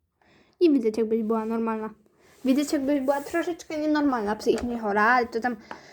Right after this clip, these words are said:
ale to tam mniejsza. To już zawsze byłaś taka psychiczna. Dobra, no już przepraszam, no ała!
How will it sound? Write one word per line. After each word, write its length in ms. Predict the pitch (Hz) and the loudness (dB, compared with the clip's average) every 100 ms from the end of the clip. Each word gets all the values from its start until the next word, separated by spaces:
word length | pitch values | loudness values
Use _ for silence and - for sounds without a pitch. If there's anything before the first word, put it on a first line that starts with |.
| - - | -20 -4
ale 260 | 254 233 226 | 0 2 0
to 100 | 226 | -4
tam 120 | 240 | -6
mniejsza. 520 | 240 240 233 233 254 - - - | -4 0 0 0 -4 -8 -12 -2
To 60 | 269 | 0
już 100 | 262 | 4
zawsze 300 | 254 247 240 | 4 2 0
byłaś 180 | 226 226 | 0 0
taka 180 | 240 | -6
psychiczna. 360 | 226 240 226 233 - - - - - - - | -6 -6 -6 -8 -16 -20 -20 -20 -20 -18 0
Dobra, 580 | 277 247 320 330 285 302 | 4 8 10 10 6 2
no 140 | 302 | 2
już 180 | 294 285 247 | 2 0 -2
przepraszam, 960 | - - - - 269 294 - 294 262 254 | -8 -14 -12 -6 -2 -2 -2 -2 -2 0
no 80 | 269 - _ | -2 -4 _
ała! 1000 | - 480 466 508 494 508 415 339 294 269 | -2 0 4 4 4 4 2 0 -2 -4